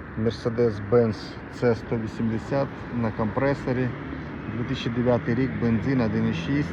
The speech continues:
дев'яносто два тисячі пробігу. Тюг до двадцять шостого року у нас за десять дев'ятсот євро.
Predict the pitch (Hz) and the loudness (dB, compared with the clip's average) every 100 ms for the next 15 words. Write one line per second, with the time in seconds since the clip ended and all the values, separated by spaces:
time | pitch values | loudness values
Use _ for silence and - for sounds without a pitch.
0 | - 123 147 156 - - 123 127 117 - | -2 0 2 2 2 0 4 4 4 2
1 | - - 139 120 - - - 151 160 160 | 0 0 0 0 0 0 4 2 4 2
2 | 175 170 - - - - - - - - | 0 -2 -4 -4 -4 -4 -4 -4 -6 -4
3 | - - - 170 143 131 127 131 - 147 | -4 -4 2 6 6 6 6 4 4 4
4 | - 123 107 139 123 147 - 202 196 196 | 4 4 6 6 6 6 6 6 6 8
5 | 196 - - - - - - 135 131 160 | 6 4 2 0 0 0 8 10 10 10
6 | 151 170 143 135 139 151 143 - - 113 | 6 6 8 8 8 6 4 2 0 4
7 | 127 117 92 - | 8 10 8 6